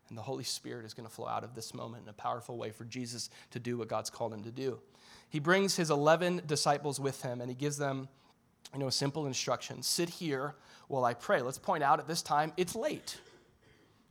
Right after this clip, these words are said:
It's late. You and I would be tired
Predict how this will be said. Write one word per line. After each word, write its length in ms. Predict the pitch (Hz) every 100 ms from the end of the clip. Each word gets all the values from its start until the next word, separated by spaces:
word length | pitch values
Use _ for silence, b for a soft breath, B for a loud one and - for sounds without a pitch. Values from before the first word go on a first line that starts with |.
| _
It's 200 | 233 -
late. 380 | 247 123 - - - _ _ _ _ b b b
You 200 | 160 254
and 80 | 285
I 320 | 165 147 165 165 -
would 160 | 156
be 140 | 147 147
tired 840 | - - - 160 190 190 120 87